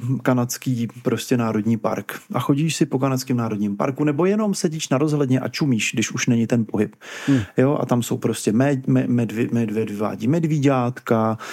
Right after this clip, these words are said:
Speaker 1: a lítají tam ty kondoři a já nevím co všechno, zpívají tam ptáčci, šumí tam potůček a ty už se nechceš zabít. Takže to si myslím, že, myslím si, že ve výzkumu vesmíru by mohla virtuální realita hrát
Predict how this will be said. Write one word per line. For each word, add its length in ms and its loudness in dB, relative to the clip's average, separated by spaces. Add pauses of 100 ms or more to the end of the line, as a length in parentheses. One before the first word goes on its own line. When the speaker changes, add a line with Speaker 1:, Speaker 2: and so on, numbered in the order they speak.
(200)
Speaker 1:
a 80 0
lítají 320 0
tam 220 -2
ty 120 -4
kondoři 880 2
a 120 0
já 140 2
nevím 220 0
co 120 -8
všechno, 420 -2
zpívají 340 0
tam 160 -2
ptáčci, 580 -2
šumí 280 0
tam 160 -6
potůček 640 -4
a 100 -8
ty 120 -6
už 120 -4
se 80 -2
nechceš 260 -2
zabít. 340 -4 (1120)
Takže 200 0
to 120 0
si 140 -2
myslím, 320 0
že, 340 0 (260)
myslím 280 0
si, 140 -4
že 120 0
ve 140 0
výzkumu 500 -2
vesmíru 480 0
by 140 2
mohla 300 0
virtuální 600 0
realita 380 -2
hrát 380 -2